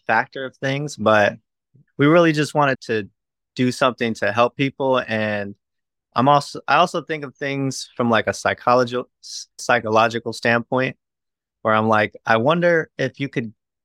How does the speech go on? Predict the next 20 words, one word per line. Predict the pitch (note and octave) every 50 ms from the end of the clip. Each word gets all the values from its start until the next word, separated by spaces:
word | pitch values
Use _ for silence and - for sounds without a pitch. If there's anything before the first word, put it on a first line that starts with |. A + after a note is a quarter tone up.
| _ _ _ _ _
take | - - C3+ C3+ -
something | - - C#3 C3 - - C#3 C#3 C#3 C#3 C3+ A#2 -
that | A2 G#2+ G#2 - - _ _ _ _ _ _ _
usually | A#2+ B2 B2 A#2+ B2+ B2 A#2+ A#2
holds | A2 A#2+ A#2 A2+ G2+ G2
no | G2+ G#2+ A2 G2
value, | F#2 F#2+ F#2+ G2 G#2+ B2 C3 D3 F#3 G3 - _ _ _ _ _ _ _ _ _ _ _ _ _ _ _ _ _ G2
give | F#2+ A2+ B2 B2 B2+
it | A#2+ G#2 F#2
value, | G#2+ G2+ G2 A2 A#2+ C3 C3+ C#3+ D#3 F3 F3+ _ _ _ _ _ _
and | - A2+ G#2+ G#2+
have | - A#2+ A#2 A#2
somebody | - - B2+ B2 A#2 A2+ A2 G#2 G#2
else | A2 A2+ G#2 G2+ - - - - - - _ _ _ _ _ _ _ _ _ _ _ _ _ _ _ _ _ _ -
feel | B2+ C3 C3+ C3+ C3 C3 B2+ -
and | A2+ G#2+ G#2
experience | F#2+ - - - - C#3 C#3 C#3+ C3 A#2 A2 G2+ -
that | - G#2 G2 -
same | - - B2 A#2+ A#2 A2 F#2+ F2+
value. | G2 F#2+ G#2 A2 A2 G#2 G2 F#2 F2+ F#2 G#2+